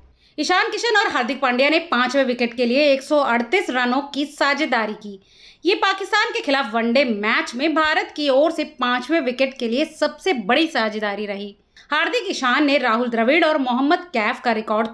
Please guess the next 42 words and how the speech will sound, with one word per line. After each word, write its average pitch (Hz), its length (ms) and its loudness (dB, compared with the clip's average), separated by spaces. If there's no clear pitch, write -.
तोड़ 302 220 4
दिया। 190 260 -12
द्रविड़ 370 380 0
कैफ 269 360 -2
की 262 100 -8
जोड़ी 240 340 2
ने 302 140 4
साल 247 300 2
दो 240 120 2
हज़ार 254 320 0
पाँच 269 280 0
में 302 200 0
कानपुर 330 440 0
वनडे 233 400 0
में 240 300 -8
पांच 339 320 2
विकेट 294 360 0
के 254 80 -2
लिए 240 200 2
एक 285 120 -2
सौ - 120 -8
पैंतीस 311 480 -2
रन 247 240 2
जोड़े 220 400 2
थे। 190 100 -16
यही 240 220 4
नहीं, 302 280 4
भारत 254 300 0
पाकिस्तान 294 500 0
के 415 100 -2
बीच 403 240 0
वनडे 262 340 2
मुकाबले 240 480 -2
में 302 220 0
पांचवें 262 520 0
या 359 240 4
उनसे 269 400 -2
नीचे 254 360 -2
के 330 160 0
विकेट 226 340 -2
के 233 160 -2
लिए 254 260 0